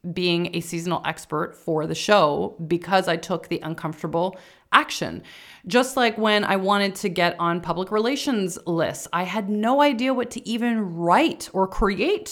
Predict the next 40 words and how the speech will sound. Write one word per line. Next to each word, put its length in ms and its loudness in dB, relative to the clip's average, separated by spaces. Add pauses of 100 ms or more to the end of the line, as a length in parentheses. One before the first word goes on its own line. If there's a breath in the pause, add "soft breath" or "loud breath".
(100)
to 140 -2
reach 340 0
out 240 0
to 460 -2
these 240 -6
people. 540 -4 (480 loud breath)
And 180 2
yet 320 4
I 80 4
just 300 -6
fumbled 360 2
my 140 0
way 180 0
through 320 -2
it. 40 0
I 80 2
was 140 0
uncomfortable. 720 0
I 120 2
was 180 -4
willing 440 0
to 240 0
have 240 -2
someone 500 0
send 260 -2
me 80 0
an 60 0
email 260 0
back 280 0
saying, 220 -2
"How 180 4
dare 240 4
you? 120 2
This 180 -4
is 100 -4
not 160 6
how 100 6
you 160 2
do 180 2
this." 420 2